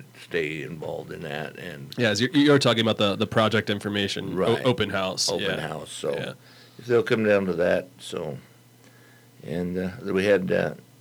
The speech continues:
Speaker 1: to add two, uh, items, L and M to our, uh,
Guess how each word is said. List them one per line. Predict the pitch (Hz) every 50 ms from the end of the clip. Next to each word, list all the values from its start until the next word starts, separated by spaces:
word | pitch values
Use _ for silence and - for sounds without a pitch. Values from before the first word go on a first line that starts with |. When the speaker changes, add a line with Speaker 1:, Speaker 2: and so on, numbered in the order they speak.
| _ - - - -
Speaker 1:
to | 104
add | 95 95 95 92 82 -
two, | - 104 95 101 98 92 87
uh, | 90 87 80 - -
items, | 90 90 87 87 90 90 98 95 90 - - - - - - - - - - - _ _ -
L | - 87 90 90 92
and | 87 87
M | 87 87 90 90 90
to | - 90 82
our, | 82 85 78 60 50 67
uh, | 82 78 71 65 62 58 55